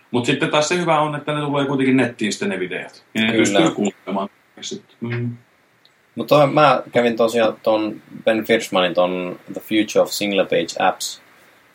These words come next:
Speaker 2: kuuntelemassa. Se oli aika hauska sillain, niinkö, se kävi, tota, kävi, kävi tavallaan, niinku, semmosen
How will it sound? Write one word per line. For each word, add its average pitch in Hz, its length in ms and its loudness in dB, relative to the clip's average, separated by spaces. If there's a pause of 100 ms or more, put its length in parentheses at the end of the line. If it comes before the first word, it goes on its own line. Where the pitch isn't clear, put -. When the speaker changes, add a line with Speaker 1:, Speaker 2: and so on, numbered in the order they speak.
(440)
Speaker 2:
kuuntelemassa. 90 580 -2
Se 117 60 -4
oli 151 120 2
aika 127 220 2
hauska 123 360 0
sillain, 90 340 -4
niinkö, 85 340 -2 (760)
se 117 280 -4 (240)
kävi, 110 280 2
tota, 95 520 2 (2000)
kävi, 101 220 -8
kävi 95 400 0 (1700)
tavallaan, 135 380 2
niinku, 113 180 -2
semmosen 110 560 -2